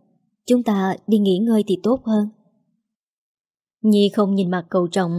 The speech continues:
lấy một lần, cứ thế mà lê cơ thể đau đớn đầy vết thương, nằm sát vào góc giường, chật vật mãi vì mới có thể ngã lưng nằm xuống. Cơn đau từ vết thương vẫn cứ truyền đến, nhưng lại chẳng thể sánh nổi với trái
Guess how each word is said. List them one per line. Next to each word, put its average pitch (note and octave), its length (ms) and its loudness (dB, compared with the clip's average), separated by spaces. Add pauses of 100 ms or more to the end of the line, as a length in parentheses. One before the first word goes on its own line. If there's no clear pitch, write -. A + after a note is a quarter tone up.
lấy D4 160 0
một A3 260 2
lần, F#3 340 0 (520)
cứ C#4 140 2
thế C#4 400 4
mà G#3 140 2
lê G#3+ 200 4
cơ A#3+ 220 0
thể F3 240 0
đau G3 280 -2
đớn A3 520 -2
đầy F#3 240 2
vết D4 140 0
thương, B3 220 2 (420)
nằm G#3+ 220 2
sát D#4 400 -2
vào F#3 360 -2
góc D4 200 -2
giường, F3+ 300 -2 (500)
chật G#3+ 200 4
vật G3+ 240 2
mãi G3+ 500 2 (100)
vì F#3+ 200 2
mới F#3+ 140 0
có D#4+ 160 -2
thể F#3 180 0 (200)
ngã F#3+ 240 0
lưng A#3 240 0
nằm F3 220 0
xuống. G#3 420 -2 (680)
Cơn G3+ 200 0
đau F3+ 380 0
từ F#3 180 0
vết A#3+ 180 0
thương G#3+ 200 0 (440)
vẫn G#3 180 4
cứ E4 100 4 (120)
truyền F3+ 260 0
đến, A#3+ 280 -2 (360)
nhưng C4 160 2
lại F#3+ 200 0
chẳng G#3 280 -2
thể F#3+ 260 0
sánh D4 340 -4
nổi F3 260 -2
với A#3 160 -4
trái A3+ 200 -2